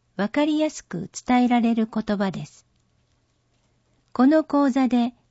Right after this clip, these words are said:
優しい日本語の使い方を学び、人に優しく、みんなが暮らしやすい街にしましょう。優しい日本語の言い換えの例。土足厳禁です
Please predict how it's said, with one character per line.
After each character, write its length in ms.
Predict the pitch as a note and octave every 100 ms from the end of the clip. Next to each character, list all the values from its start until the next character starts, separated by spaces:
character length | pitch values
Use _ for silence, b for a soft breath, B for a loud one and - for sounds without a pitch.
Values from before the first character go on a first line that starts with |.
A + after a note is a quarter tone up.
| -
優 100 | A3
し 420 | D4 D4+ - D4+
い 40 |
日 160 | C#4+ C#4
本 220 | D4 C#4+
語 100 | C#4
の 140 | C#4 C4+
使 320 | - - C4+
い 80 | C4
方 340 | B3 A#3+ A3+
を 40 |
学 340 | G#3 A3+ G#3+ G#3+
び、 240 | G3+ G#3 _ _ _
人 300 | - - C4+
に 180 | C#4+ C#4+
優 100 | C#4
し 340 | C4 C#4 - -
く、 240 | F3+ E3+ - _ -
み 200 | A3+ D#4+
ん 80 | E4
な 120 | D#4
が 200 | A#3+ F#3+
暮 200 | - A3
ら 80 | D4+
し 180 | - D#4
や 120 | D#4
す 160 | -
い 140 | D4 A3
街 320 | G3 - A3+
に 100 | G3
し 180 | - F3+
ま 120 | F#3+
し 180 | - F#3+
ょ 80 | D#3+
う。 140 | - _ _ _ _ _ _ _ _ _ _ _ _ _ -
優 140 | A3
し 400 | B3 D#4+ E4 D#4+
い 40 | D#4
日 140 | D4
本 220 | C#4+ C#4+ C#4
語 140 | C4
の 220 | B3+ - -
言 140 | B3+
い 40 | C#4+
換 120 | -
え 120 | C4+ B3
の 180 | A#3 G#3+
例。 380 | G#3+ F3 F#3 _ _ _ _ _ _ _ _
土 160 | F#3+ B3
足 340 | D#4+ E4 D#4
厳 260 | B3+ D4+ D4
禁 300 | - D4 C#4+
で 160 | C4 C4
す 240 | - -